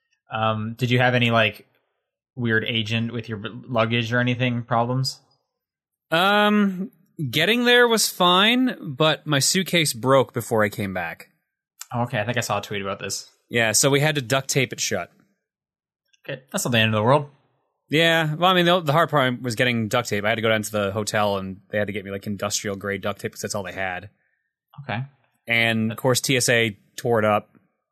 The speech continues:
Speaker 2: 'cause they inspected the suitcase, so it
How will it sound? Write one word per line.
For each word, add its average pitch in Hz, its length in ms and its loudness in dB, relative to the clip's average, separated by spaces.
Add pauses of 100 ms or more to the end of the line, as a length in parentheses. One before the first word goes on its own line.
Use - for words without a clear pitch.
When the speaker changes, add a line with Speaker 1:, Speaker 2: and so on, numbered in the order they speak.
(1160)
Speaker 2:
'cause 127 120 -2
they 120 140 0
inspected 117 380 -2
the 107 40 -4
suitcase, 104 480 -2
so 98 400 -2 (960)
it 120 200 -6